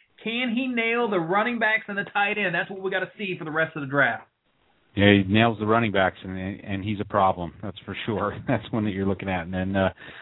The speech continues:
Speaker 2: I can tell you that I, I looked at a draft, uh, again, another one from just a night or two ago. I, I'm not at all, uh, a big guy on drafting a, a, a quarterback early, and especially in the first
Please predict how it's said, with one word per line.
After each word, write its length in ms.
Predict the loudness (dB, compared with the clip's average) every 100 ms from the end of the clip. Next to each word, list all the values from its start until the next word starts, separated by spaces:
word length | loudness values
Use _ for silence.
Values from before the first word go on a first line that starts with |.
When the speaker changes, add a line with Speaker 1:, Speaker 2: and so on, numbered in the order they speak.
| -2
Speaker 2:
I 80 | 0
can 100 | 2
tell 120 | 2
you 80 | 2
that 240 | 2 0
I, 240 | -6 -10 -10 -8
I 140 | -4
looked 320 | 0 0 -2
at 60 | -8
a 60 |
draft, 460 | -8 -2 0 0 -2 -10 -12
uh, 200 | -10 -8
again, 300 | -10 -6 -6
another 260 | -4 -4 -4
one 280 | -4 -6 -8
from 400 | -4 -2 -2 -6 -8
just 140 | -8
a 80 | -6 0
night 220 | 2 4
or 80 | 2
two 220 | 0 -4
ago. 360 | 0 2 2 0 -10 _ _ _ _ _
I, 120 | 0
I'm 260 | 2 2 4
not 180 | 4 4
at 80 |
all, 360 | 4 4 2 -2
uh, 480 | -6 -2 0 -2 -4
a 40 | -6
big 180 | -4 -2
guy 280 | -2 -2 -2
on 240 | -4 -6 -2
drafting 320 | 2 2 0
a, 220 | -4 -4 -8 -14
a, 120 | -14 -16 _ _ _ _ _ _ _ -14
a 40 |
quarterback 580 | -2 2 2 4 2 2
early, 360 | 2 4 2 -2
and 80 | -6
especially 420 | 0 0 0 -4
in 80 | -6
the 80 | -2
first 220 | -2